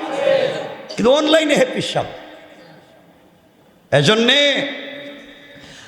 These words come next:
আমি বলছি, আমার কথা যারা শুনতে পাচ্ছেন এবং যারা শুনবেন,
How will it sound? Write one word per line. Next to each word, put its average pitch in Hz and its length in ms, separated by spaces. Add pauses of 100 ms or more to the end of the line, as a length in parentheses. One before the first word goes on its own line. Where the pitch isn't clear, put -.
(160)
আমি 247 240
বলছি, 277 320
আমার 277 300
কথা 285 220
যারা 302 200
শুনতে 311 320
পাচ্ছেন 320 340 (680)
এবং 311 320
যারা 311 200
শুনবেন, 330 420